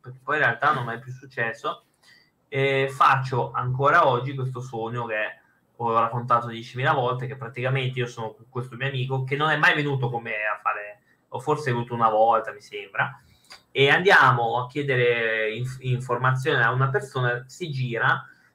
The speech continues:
e c'è questo volto bianco oppure senza proprio volto.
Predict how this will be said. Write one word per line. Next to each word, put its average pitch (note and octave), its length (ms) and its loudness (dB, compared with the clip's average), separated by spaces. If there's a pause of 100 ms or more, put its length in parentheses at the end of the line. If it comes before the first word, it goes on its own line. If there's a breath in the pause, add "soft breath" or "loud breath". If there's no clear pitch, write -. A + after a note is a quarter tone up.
(140)
e D#3 60 -2
c'è G#3 160 2
questo D#3 300 -2
volto D#3 380 0
bianco C3 520 4
oppure C#3 480 -2
senza C3 480 0
proprio B2+ 280 -4
volto. G2 520 -8